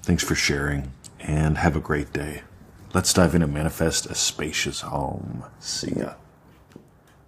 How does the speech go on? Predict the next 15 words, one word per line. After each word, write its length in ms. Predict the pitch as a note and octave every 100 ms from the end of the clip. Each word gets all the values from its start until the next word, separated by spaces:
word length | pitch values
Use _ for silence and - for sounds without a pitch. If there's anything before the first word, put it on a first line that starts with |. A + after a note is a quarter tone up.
| _ _ _ _ _ _ _ _ _ _ _ _ _ _ _ _ _ _ _ - _ - - - - - - -
So 320 | - - C3+
Anita 800 | C3+ B2+ C#3 D#3+ D3+ D3 C#3+ C3+ - G2
asks, 760 | F#2+ F2 - - - - - - - - - - - - - - - - - - - - - - -
"It's 160 | F#2+ A2+
my 100 | A2+
desire 600 | G#2+ G#2 F#2 G2+ C3+ C3
to 180 | C3 F2+
live 240 | F#2 G2
in 80 | F2+
a 80 | E2
large, 300 | E2 F#2 E2+
spacious 580 | - - A2 - F2 -
home 300 | F#2 F2+ E2
with 160 | D#2+
an 100 | F#2